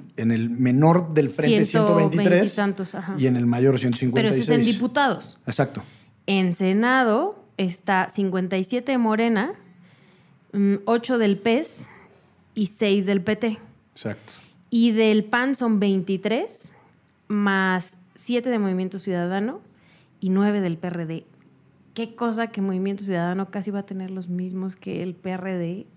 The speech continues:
Speaker 2: cuando el P R D en un momento fue la segunda fuerza en este país. Está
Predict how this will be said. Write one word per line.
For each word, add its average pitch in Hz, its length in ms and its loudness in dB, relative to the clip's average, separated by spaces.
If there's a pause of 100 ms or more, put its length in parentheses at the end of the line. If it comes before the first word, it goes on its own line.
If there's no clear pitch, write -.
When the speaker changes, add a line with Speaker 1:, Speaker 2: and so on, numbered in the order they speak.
(160)
Speaker 2:
cuando 175 460 -4
el 165 120 -4
P 170 160 -8
R 180 180 -6
D 180 220 -4
en 180 120 -6
un 175 140 -4
momento 170 720 -6 (280)
fue 170 280 -10
la 180 160 -10
segunda 170 460 -8
fuerza 170 260 -10
en 160 80 -10
este 170 160 -14
país. 170 380 -12
Está 175 300 -8